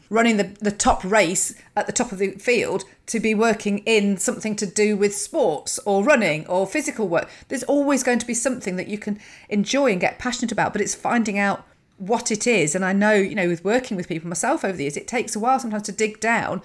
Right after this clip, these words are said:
to help people find that, because it can be a bit buried based on sort of their life experiences.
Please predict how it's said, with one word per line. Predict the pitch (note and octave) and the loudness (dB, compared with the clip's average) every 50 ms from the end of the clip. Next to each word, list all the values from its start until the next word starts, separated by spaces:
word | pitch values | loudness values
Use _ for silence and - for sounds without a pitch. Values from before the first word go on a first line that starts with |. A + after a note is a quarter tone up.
| - - - - - - _ | -12 -20 -20 -20 -20 -20 _
to | - B3+ | -8 -6
help | - - B3+ C4 - - - | 0 2 4 4 4 2 -2
people | G#3+ A3+ - A3 | -4 -2 -2 -4
find | G#3+ - - A3+ B3+ D4 D4 C4+ - | -4 -2 -2 0 2 2 2 2 2
that, | - B2 - - F#3+ | 0 -2 -2 -4 -6
because | A3 G#3+ - G#3+ - | -6 -6 -4 -4 -4
it | A3+ - | -4 -4
can | - C4 C4 | -4 -4 -2
be | C4+ D#4+ | -2 -2
a | D#4 | 0
bit | D#4 C#4+ - - E3+ | 0 -2 -2 0 0
buried | G#3 C4+ F4 E4 - G2+ E2 B2+ - - - - - _ _ _ _ _ | 2 2 2 2 0 -2 -2 -6 -8 -12 -16 -16 -18 _ _ _ _ _
based | - G#3 A3 G3+ - - | -4 -4 -2 -2 -2 -2
on | F#3 F3+ | -4 -4
sort | E3+ - G3 | -4 -4 -4
of | F3+ | 0
their | F#3+ F#3+ | 2 2
life | G3 G3 G3 A3 - - | 4 4 2 0 0 -2
experiences. | - - - - - E3+ D3+ C#3+ C#3+ - - D3+ D#3+ | -6 -6 -6 -6 -4 -2 -2 -2 -4 -6 -8 -10 -12